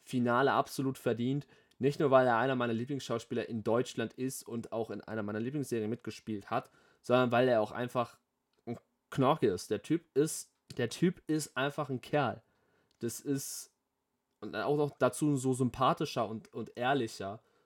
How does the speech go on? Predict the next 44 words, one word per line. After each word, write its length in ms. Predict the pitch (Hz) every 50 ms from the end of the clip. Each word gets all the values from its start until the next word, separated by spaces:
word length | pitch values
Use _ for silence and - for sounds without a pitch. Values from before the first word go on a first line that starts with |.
| _ _ _
und 200 | - 110 113 110
schöner. 220 | - 131 139 135
Ich 120 | 120 - 175
habe 120 | 180 240
auch 60 | 220
das 160 | - - - -
Buch 200 | 175 196 - -
gelesen. 380 | 123 117 131 160 156 120 104
Ich 100 | 101 -
finde 200 | - 117 110 104
das 120 | 107 - -
Buch 200 | 117 110 - -
klasse, 320 | - 123 120 - 110 98
was 120 | 98 98
er 80 | 98 95
geschrieben 380 | 98 98 - 101 95 95 98 98
hat. 180 | 104 - - _ _ _ _ _ _ _ _ _ _ _ _ _ _
Und 360 | - 117 117 113 113 113 113 - _ _ _ _ _ _ _ _ _ _ _ - - - - - - - 120 131 -
wenn 280 | - 135 139 156 165 160
zwanzig 540 | - - - 135 139 151 165 - - - -
vierundzwanzig, 920 | - - 151 143 139 - - 131 139 - - 135 - - - - - - -
äh, 280 | 117 127 123 123 123
noch 120 | 123 117 120
ein 80 | 120
bisschen 300 | - 131 - - 127 120
Spot 280 | - - - - 135 139
hat 200 | - 151 135 -
für 140 | - - 120
irgendwelche 520 | 107 104 123 131 120 113 120 120 123 113
Wunder 240 | 123 131 139 135 120
und 140 | 113 110 110
Überraschungen, 800 | 107 107 107 104 110 113 - - 127 120 113 110 104 107 117 - _ _ _ _ _ _ _ _ _ _ _
so 140 | _ - 113
eine 140 | 117 120 117
neue 240 | 117 120 131 143 139
Staffel 360 | - - 139 127 - 135 120
der 140 | 120 107 104
Lehrer 320 | 104 110 127 123 120 110
hätte 220 | 107 104 - 110
schon 240 | - - 101 98 92
was 180 | 90 87 - -
mit 240 | 92 90 - - 101
dem 100 | 98 95
Vollmer. 440 | - 101 95 95 98 95 95 -